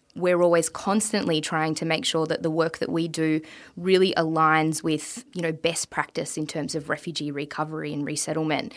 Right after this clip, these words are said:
So it means that we're always tweaking things and trying to, you know, sometimes storytelling is powerful. Sometimes it's a, a tunnel back into,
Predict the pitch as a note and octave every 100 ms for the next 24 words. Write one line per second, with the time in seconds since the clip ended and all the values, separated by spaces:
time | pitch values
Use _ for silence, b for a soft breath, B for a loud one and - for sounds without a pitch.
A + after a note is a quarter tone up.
0 | B B - F#3+ G3+ A3 A3 G3 E3+ E3
1 | F#3+ F#3+ E3+ - - A#3 A#3 A#3 A3 A3+
2 | A3 A3 G#3+ G#3+ F#3+ F3+ F#3 F3+ F3+ F3
3 | F3 E3+ B B F3+ D3+ G#3+ - - D#3+
4 | F#3+ - F3 F3+ - F3 E3+ E3+ E3 E3+
5 | E3 - E3 G#3+ - - - - D3+ E3
6 | E3 E3 E3+ D#3+ D#3+ - - D#3 - F3
7 | - - F3+ E3+ E3 D#3+ - F3 E3 E3+
8 | D#3